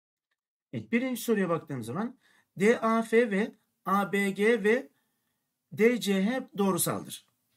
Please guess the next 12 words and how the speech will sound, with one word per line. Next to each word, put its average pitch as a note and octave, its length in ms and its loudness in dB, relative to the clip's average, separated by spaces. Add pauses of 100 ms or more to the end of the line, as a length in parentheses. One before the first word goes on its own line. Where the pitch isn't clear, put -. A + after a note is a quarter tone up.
(680)
F G#3 240 -2
A A3+ 220 0
B A#3+ 60 0
yüz A3 240 -2
iki A3 180 -4
derece D3+ 460 -2 (220)
vermiş C#3+ 360 -4
arkadaşlar. G#2 440 -8
Yüz G3 320 -2
yirmi G#3+ 240 -2
bir F3+ 160 -2
derece G2+ 440 -4